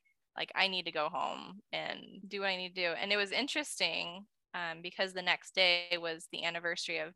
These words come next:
my sister passing, and we had some friends that invited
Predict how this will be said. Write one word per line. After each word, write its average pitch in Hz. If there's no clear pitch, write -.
my 160
sister 185
passing, 170
and 185
we 190
had 185
some 175
friends 180
that 165
invited 170